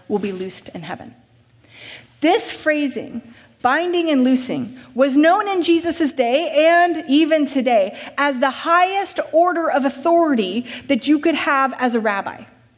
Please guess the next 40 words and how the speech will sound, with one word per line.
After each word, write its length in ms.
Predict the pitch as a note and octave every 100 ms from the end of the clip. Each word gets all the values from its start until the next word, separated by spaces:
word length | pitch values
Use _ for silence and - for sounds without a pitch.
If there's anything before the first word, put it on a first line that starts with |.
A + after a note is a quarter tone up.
| _ _ _ _ _ - -
So 180 | - E4
there 80 | D#4
were 60 |
different 480 | B3+ E4+ F#4+ G4 C#4+
levels 400 | C#4+ C#4 A3+ G3
of 160 | B3 A#3
smicha, 680 | - B3+ B3 B3+ A3 C4+ C4+
of 120 | A#3
rabbinic 320 | A3+ B3 A#3+
authority 380 | A#3+ B3 A3 G#3+
given. 680 | F#3 F3 G#3+ D#4 - - - - - -
My 240 | A3+ A3 A#3
friend 380 | A#3+ A#3+ A3+ A3
Ari 400 | G#3 G3 A#3 C4
has 280 | B3+ A3+
the 80 | C4
first 340 | B3 D4+ D#4+ -
two 180 | C4+
levels, 440 | A3+ F#3 - - - - -
but 100 | -
he 120 | G#3+ A#3
doesn't 520 | E3+ A#3 A#3 D4+ B3+
have 500 | - G#3+ A3 - - -
this 380 | G3+ D4+ E4+ -
level 400 | G3 E3+ G#2+ -
because 280 | B3+ B3 C4
this 220 | F4+ -
is 160 | F#4 F4
the 100 | F#4
highest 680 | D4+ - D#4 E4+ F4 E4 -
one 240 | C4+ B3+
you 120 | B3
can 220 | B3 A3+ G#3
get. 380 | G3 - - - _ _ _ _ _ _ _ _ - - -
And 160 | A#3 A3+
Jesus 500 | A3+ C#4 C#4 D4+ D4
gives 320 | - G#3+ G3
it 360 | G#3 - - -
to 360 | - G#3 F#3+ -
us. 500 | E3+ - - -